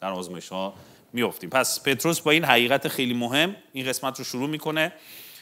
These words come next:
که در دعا باید منضبط باشیم و بعد میپردازه به یک حقیقت بسیار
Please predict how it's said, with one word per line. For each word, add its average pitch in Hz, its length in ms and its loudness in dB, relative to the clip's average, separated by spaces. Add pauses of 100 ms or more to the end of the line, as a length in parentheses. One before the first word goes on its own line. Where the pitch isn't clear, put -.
(760)
که 120 100 0
در 113 160 10
دعا 120 440 6
باید 113 540 6
منضبط 104 520 -2
باشیم 156 420 -4 (180)
و 127 80 0
بعد 170 280 4
میپردازه 190 520 -2
به 170 120 -2
یک 151 100 -8
حقیقت 139 440 0
بسیار 131 920 -2